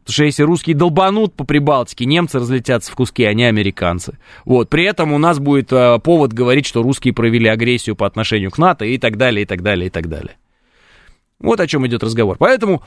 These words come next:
пока для них нато — это очень выгод-, выгодная схема.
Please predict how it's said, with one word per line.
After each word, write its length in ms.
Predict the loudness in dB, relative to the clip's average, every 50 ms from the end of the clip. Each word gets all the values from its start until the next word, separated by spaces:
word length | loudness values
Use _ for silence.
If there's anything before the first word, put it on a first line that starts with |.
| -4
пока 340 | -2 -2 -2 0 2 0 0
для 200 | 0 0 -2 0
них 200 | 0 0 -2 -2
нато — 280 | 0 0 0 0 0 -2
это 120 | -2 0
очень 260 | -2 -2 0 0 2
выгод-, 280 | 2 2 2 2 2 2
выгодная 380 | 2 0 0 0 0 0 0 -2
схема. 420 | -2 -2 -2 -2 -2 -2 -4 -6